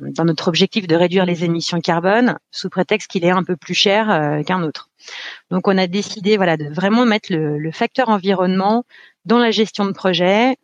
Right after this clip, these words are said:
euh, en le bonifiant, c'est-à-dire que, euh, voilà, on veut qu'un projet environnemental bénéficie d'un petit bonus,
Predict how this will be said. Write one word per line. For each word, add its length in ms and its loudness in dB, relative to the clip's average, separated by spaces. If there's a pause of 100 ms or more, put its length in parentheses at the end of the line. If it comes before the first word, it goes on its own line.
euh, 480 -4
en 100 -2
le 80 0
bonifiant, 540 2
c'est-à-dire 500 -2
que, 140 -6
euh, 760 0 (680)
voilà, 140 -6
on 100 -6
veut 80 -2
qu'un 160 -4
projet 280 0
environnemental 920 0 (400)
bénéficie 420 -2
d'un 140 2
petit 220 0
bonus, 580 4